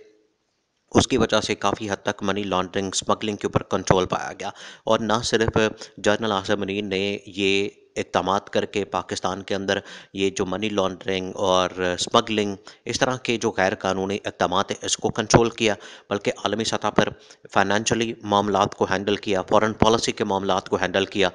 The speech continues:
और अब पाकिस्तान के अंदर इंतखाबात को स्मूथ, इंतखाबात को सिक्योर बनाने के लिए भी इनका अहम तरीन किरदार है। अभी ये सारा का सारा तासुर दिया जा रहा है कि जिस तरह से ये एक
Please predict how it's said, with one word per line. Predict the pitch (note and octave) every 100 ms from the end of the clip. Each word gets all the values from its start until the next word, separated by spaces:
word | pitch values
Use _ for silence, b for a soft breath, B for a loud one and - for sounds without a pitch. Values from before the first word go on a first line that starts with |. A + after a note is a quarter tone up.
| B B B
और | G#2+ G#2+
अब | G#2+
पाकिस्तान | G#2 - G#2+ G2 F#2+
के | G2+
अंदर | G2 G2 G2 - B B
इंतखाबात | A2 - G#2+ G2+ A2 -
को | A2+
स्मूथ, | - - A#2 B2 B2 - B B -
इंतखाबात | G#2+ A2 G2+ G2 G#2 -
को | A2 -
सिक्योर | - - C#3 C3+
बनाने | A#2 G#2+ G#2+
के | G#2+
लिए | G#2 G2+
भी | F#2+ G#2+ B B G#2
इनका | G#2 G#2 -
अहम | - G2+ G2+
तरीन | G2 G2 G#2+ - -
किरदार | E2+ - - F2
है। | - - B B
अभी | B2+ E3
ये | E3 D3 C#3 - - _ -
सारा | A#2 A2
का | A2 A2+
सारा | G#2 G#2
तासुर | - G2 A2 F#2
दिया | F#2 F#2
जा | F#2
रहा | F2+
है | F#2+
कि | - F#2
जिस | F#2+
तरह | - F#2+
से | - G2 B B B -
ये | G2+ -
एक | G2+ G2